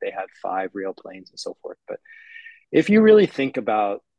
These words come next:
the show, you know, nine episodes, which is effectively, in terms of the scope and complexity of the work, it was really about, about five hours of air footage. Um, to be able to rehearse, you know,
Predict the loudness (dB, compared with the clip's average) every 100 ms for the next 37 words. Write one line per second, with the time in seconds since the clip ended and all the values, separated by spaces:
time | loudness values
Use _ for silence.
0 | _ -12 -10 -8 -6 -6 -8 -10 -10 -4
1 | 0 0 0 -4 -6 -6 -6 -6 -6 -4
2 | -4 0 0 2 0 2 0 0 -4 -6
3 | -8 -6 -6 -2 -2 -4 -8 _ _ _
4 | _ -6 2 2 2 -2 -2 -2 -2 -2
5 | -4 -2 0 0 -2 -6 -6 -4 -4 -4
6 | -2 -4 -4 -6 -2 2 2 2 0 0
7 | -4 -6 -10 _ _ _ -14 -8 -6 -6
8 | -10 -12 -6 -6 -8 -12 -14 _ _ _
9 | _ -4 0 0 -4 -8 -14 _ _ _
10 | _ _ _ _ _ -4 4 4 6 6
11 | 6 4 2 2 4 4 0 -2 -4 -6
12 | -2 0 2 2 0 -6 -12 -12 -14 -14
13 | -14